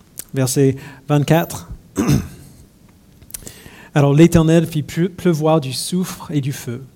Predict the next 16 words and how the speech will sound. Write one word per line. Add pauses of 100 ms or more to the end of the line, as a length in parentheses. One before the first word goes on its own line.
(520)
sur
Sodome
et
sur
Gomorrhe. (840)
Cela
venait
du
ciel (280)
de
la
part
de
l'Éternel. (1200)
Il
détruisait,